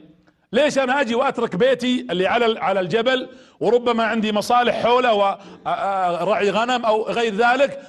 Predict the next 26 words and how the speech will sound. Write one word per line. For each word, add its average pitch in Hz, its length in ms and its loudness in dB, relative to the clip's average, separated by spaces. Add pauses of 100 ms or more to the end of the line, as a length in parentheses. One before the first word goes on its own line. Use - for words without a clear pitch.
(100)
ومع 233 340 -2
ذلك 269 440 0
تسكنني 220 560 -6
في 190 100 -2
هذا 170 160 -2
المكان؟ 143 380 -8 (340)
والله 143 580 -4 (440)
أنا 151 140 -4
اليوم 175 300 2
بالذات 143 540 -4
جلست 165 360 -4
أبحث 147 340 -4
في 139 120 -6
كتب 180 300 -4
السير 170 420 -2 (240)
تجديدا 156 420 -2
للمعلومة، 156 600 -4 (640)
أبغى 240 340 2
واحد 240 460 2
من 240 160 0
بني 233 200 -2
هاشم، 214 440 -2
قال: 226 240 2
"لا، 254 280 2
ما 180 100 -2
وجدت". 139 480 -6